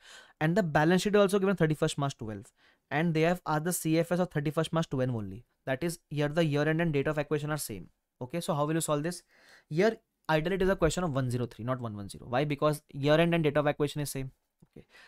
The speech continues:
so we acquired hundred percent, P C paid was six thousand lakhs. Okay, so how will you solve this? You will add the P C hundred percent, I N A of Orange. Now because date of acquisition and year end is same, you can directly calculate the I N A. Doing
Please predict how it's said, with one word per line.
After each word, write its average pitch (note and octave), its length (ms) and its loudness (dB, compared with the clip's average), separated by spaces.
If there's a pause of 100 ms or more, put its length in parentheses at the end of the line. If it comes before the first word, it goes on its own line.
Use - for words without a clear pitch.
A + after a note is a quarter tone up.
so D#3 140 0
we F#3 120 4
acquired F#3+ 280 4
hundred C#3+ 340 2
percent, D#3+ 320 -2 (120)
P D3+ 120 2
C D#3+ 120 -2
paid D#3 200 0
was E3+ 140 -2
six C3 120 -8
thousand B2 320 -10
lakhs. - 300 -20 (220)
Okay, F3+ 220 -8 (540)
so - 320 -2
how D#3+ 140 4
will F3+ 100 4
you G3 80 6
solve D#3 200 2
this? F3 280 -6
You D#3 100 0
will D#3+ 100 2
add D#3 120 0
the E3 80 0
P D3+ 160 -4
C D#3 160 -8
hundred C3+ 320 -6
percent, C#3 320 -10 (100)
I F#3+ 140 8
N G#3+ 80 4
A A3 80 8
of G#3 100 4
Orange. B2+ 380 -2 (320)
Now F#3 120 6
because G3 360 12
date F#3+ 260 10
of B3 140 10
acquisition A#3 320 10
and A#3 80 8
year G#3+ 100 10
end A3 140 8
is A#3 100 8
same, F#3+ 320 8 (160)
you D3+ 80 -4
can F#3+ 220 0
directly D3+ 320 0
calculate D3 400 0
the D3+ 60 4
I B2 120 0
N G#2+ 140 -10
A. D2+ 160 -18 (640)
Doing E3+ 260 2